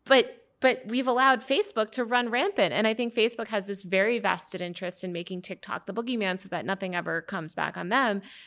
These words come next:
But Facebook is a really pervasive, important social platform. And only one network has, you know, been upending democracy in the U S, and it is not TikTok, it is Facebook. And so I think we need to, like, think about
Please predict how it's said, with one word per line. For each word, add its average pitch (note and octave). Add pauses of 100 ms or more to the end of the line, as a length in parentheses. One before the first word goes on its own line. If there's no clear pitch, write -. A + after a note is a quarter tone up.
But A#3
Facebook F#4
is E4
a D4+
really D#4
pervasive, A3+
important G3
social F3 (100)
platform. -
And A3+
only C4+
one D4
network B3
has, A3
you G#3+
know, G3 (420)
been A3
upending G#3+
democracy G3
in F#3
the F#3+
U F#3+
S, G3
and F#3
it F#3+
is F#3+
not F#3+
TikTok, -
it F3
is F3
Facebook. -
And F3
so E3+
I E3
think F3
we F3
need E3
to, E3+
like, D#3+ (1000)
think B3
about G#3